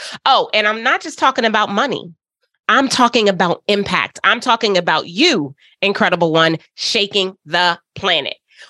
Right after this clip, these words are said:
We created the Move to Millions method, which is our proven framework to get you from six figures to seven figures. And I want to gift you that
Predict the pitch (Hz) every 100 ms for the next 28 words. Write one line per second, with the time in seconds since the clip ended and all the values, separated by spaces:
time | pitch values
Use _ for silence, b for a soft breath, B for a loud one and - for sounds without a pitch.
0 | - 285 320 330 262 247 220 214 202 240
1 | 359 302 330 381 233 208 247 294 214 220
2 | 233 - 190 180 180 - - 269 294 320
3 | 330 302 240 233 226 294 - B B -
4 | 220 180 226 233 247 - 202 196 254 269
5 | - 311 311 339 - - 302 - - 277
6 | 247 233 208 170 180 185 - 180 180 262
7 | 381 370 170 196 254 - 196 175 165 151